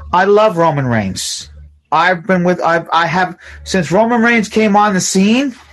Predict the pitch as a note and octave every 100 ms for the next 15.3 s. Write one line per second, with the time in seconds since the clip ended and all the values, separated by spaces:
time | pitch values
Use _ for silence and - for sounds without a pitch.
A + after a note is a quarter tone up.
0 | - - B2+ G3 E3+ F3 F#3 F3+ F3 D#3+
1 | E3 F3 G3 A3+ - - D#3+ D3+ C#3 B2
2 | D#3 B2+ G2 - - - C#3 D3+ E3+ E3
3 | E3 E3 D#3 D#3 D3+ D3 D3 C#3+ C3 C3+
4 | B2+ A#2 B2+ B2+ C3+ B2 C3 A2 C3 A2+
5 | G#2 F#2 - - - C3+ C3+ C3+ B2+ G#2
6 | C3 B2 G#2+ G2 F2+ - - - - _
7 | - D#3+ F3 G#3 G3+ F#3 - F3+ D3 G#2+
8 | - _ _ _ _ _ - - _ _
9 | _ _ G3 F#3+ A#3+ F#3 F#3 F3 D3 D3+
10 | D#3+ C#3+ C#3+ C#3 B2+ - A#2+ A2+ B2+ A#2+
11 | A2+ A2 G#2+ A2+ - G2 F#2 - _ D#3
12 | D#3+ C3 A#2+ A2+ - - - - - -
13 | - C#3+ B2 D3+ D#3+ D#3 C#3 A#2+ A#2 C3
14 | A2+ A#2+ A2+ A2+ - A2+ A2 G#2+ - A#2
15 | A2 F#2+